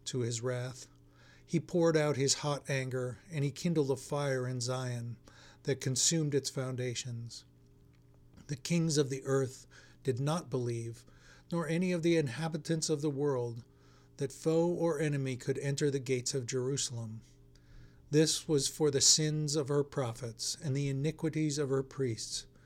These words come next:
who shed in the midst of her the blood of the righteous. They wandered blind through the streets.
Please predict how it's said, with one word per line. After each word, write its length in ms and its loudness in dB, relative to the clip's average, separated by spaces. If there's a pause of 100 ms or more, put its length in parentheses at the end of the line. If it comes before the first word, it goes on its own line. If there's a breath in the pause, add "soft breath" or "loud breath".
(320 loud breath)
who 140 2
shed 460 4
in 160 -2
the 80 0
midst 420 0
of 160 -2
her 240 -4
the 100 -6
blood 460 0
of 180 -6
the 100 0
righteous. 680 -6 (760 soft breath)
They 140 4
wandered 540 2
blind 520 0
through 220 -4
the 120 -2
streets. 600 -2